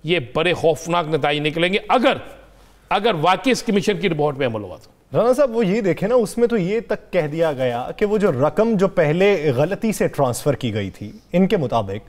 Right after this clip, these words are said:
Speaker 2: कि गलती से ट्रांसफर कर दी गई, वो कंपनी अलहदा हो चुकी थी, फिर हमें अब असल ब्रॉडशीट कंपनी को पैसे अदा करने थे, तो उसमें तो ये भी इंकशाफ किया गया वो गलती से नहीं की गई, दानिस्ता तौर पर की गई।
Speaker 1: मैंने तो पहले आपसे कहा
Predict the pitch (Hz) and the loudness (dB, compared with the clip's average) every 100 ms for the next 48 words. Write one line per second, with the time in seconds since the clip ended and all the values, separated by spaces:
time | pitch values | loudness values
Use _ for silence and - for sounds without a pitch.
0 | - - - 165 202 233 247 254 202 214 | -20 -16 -4 0 2 2 2 0 0 0
1 | 202 208 185 190 185 180 196 175 180 180 | 2 0 2 0 2 0 0 0 0 0
2 | 190 190 165 151 180 151 160 165 170 202 | 2 4 4 4 2 2 -4 -4 0 2
3 | 196 175 185 185 - - 165 165 185 185 | 4 4 2 -2 -12 -4 -2 2 2 2
4 | 247 190 165 180 - 190 170 180 165 170 | 2 4 4 4 2 0 2 0 2 0
5 | 175 165 147 170 143 131 147 147 147 120 | 0 2 2 2 2 2 0 -2 -2 0
6 | 117 - - - 220 226 254 240 240 254 | -4 -6 -20 -2 0 2 2 4 4 4
7 | 247 220 220 220 226 214 240 233 175 190 | 4 4 2 2 2 4 4 4 4 2
8 | 233 247 247 226 208 196 254 226 214 214 | 2 2 2 0 -2 0 2 2 2 2
9 | 262 226 175 131 120 101 101 104 107 90 | 0 2 2 0 -4 -4 -6 -6 -10 -8
10 | 87 107 107 139 127 | -6 -4 -4 -8 -8